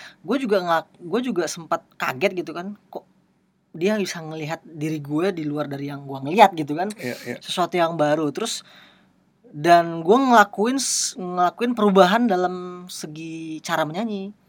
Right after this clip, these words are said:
Speaker 1: aksen, terus,
Speaker 2: Oke.
Speaker 1: eh, mood,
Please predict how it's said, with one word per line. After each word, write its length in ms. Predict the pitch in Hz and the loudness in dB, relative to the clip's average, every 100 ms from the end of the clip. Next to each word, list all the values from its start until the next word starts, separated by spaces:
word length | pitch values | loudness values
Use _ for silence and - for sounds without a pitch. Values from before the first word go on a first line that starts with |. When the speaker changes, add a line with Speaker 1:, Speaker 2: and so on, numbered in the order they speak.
| _ _ _ _ - | _ _ _ _ -14
Speaker 1:
aksen, 560 | - - - 98 98 104 _ _ _ _ _ _ _ _ _ _ | -10 -6 -4 -2 -4 -10 _ _ _ _ _ _ _ _ _ _
terus, 280 | - 180 - - - - - | -2 -2 -2 -4 -6 -6 -2
Speaker 2:
Oke. 80 | |
Speaker 1:
eh, 540 | 160 170 165 165 165 151 | 2 4 4 4 2 2
mood, 300 | 151 220 262 | 4 6 4